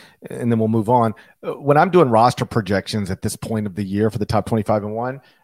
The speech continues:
uh, with the one-time transfer waiver and name, image, and likeness rights all sort of shaking up the sport, I assume,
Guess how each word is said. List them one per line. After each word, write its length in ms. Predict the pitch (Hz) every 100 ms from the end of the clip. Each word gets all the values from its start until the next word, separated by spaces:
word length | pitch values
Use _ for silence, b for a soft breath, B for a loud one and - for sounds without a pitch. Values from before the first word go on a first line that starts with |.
| b
uh, 320 | 127 110 123 139 135 139 151 156
with 220 | 147 160 -
the 80 | 147
one-time 380 | 143 175 170 143
transfer 400 | 151 139 - 123
waiver 480 | 117 117 110 117 110
and 120 | 107
name, 160 | 117
image, 160 | 123 110
and 80 | 113
likeness 360 | 113 104 104
rights 260 | 110 104 104
all 140 | 107
sort 240 | 104 113 101
of 100 | 92 _
shaking 480 | - - 123 - 110
up 100 | 107
the 80 | 107
sport, 400 | - 110 135 151 B B
I 180 | 135 180
assume, 640 | 233 - - 131 123 170